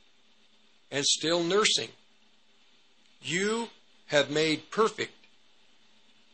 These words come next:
praise. You have made perfect praising for the enemies,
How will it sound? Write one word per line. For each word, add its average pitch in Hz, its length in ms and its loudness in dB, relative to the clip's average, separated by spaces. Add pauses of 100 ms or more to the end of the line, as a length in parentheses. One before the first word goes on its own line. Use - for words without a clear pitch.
(420)
praise. 135 480 4 (2000)
You 156 160 0
have 147 120 0
made 160 400 2
perfect 190 480 -2
praising 175 500 0 (1500)
for 151 180 2
the 135 260 -2
enemies, 165 600 2